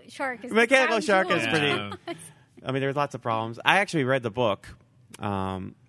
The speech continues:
Speaker 2: and the book's good, but the, it's a fun, like, summer read. The movie is better than the book because the movie is just a masterpiece, I think, yeah, in terms of, uh,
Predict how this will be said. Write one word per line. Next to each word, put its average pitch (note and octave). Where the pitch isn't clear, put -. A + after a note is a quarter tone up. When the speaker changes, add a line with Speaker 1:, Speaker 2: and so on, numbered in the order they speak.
Speaker 2:
and C3+
the C3+
book's G3+
good, C3
but B2
the, G#2+
it's C3+
a C#3
fun, C#3
like, A#2+
summer A2+
read. G#2+
The A#2
movie B2+
is F#2
better G#2
than F2+
the F2
book -
because F#2
the G2
movie F#2+
is E2+
just F#2
a F2+
masterpiece, F2
I B1+
think, -
yeah, F2
in -
terms F2+
of, D#2
uh, G1+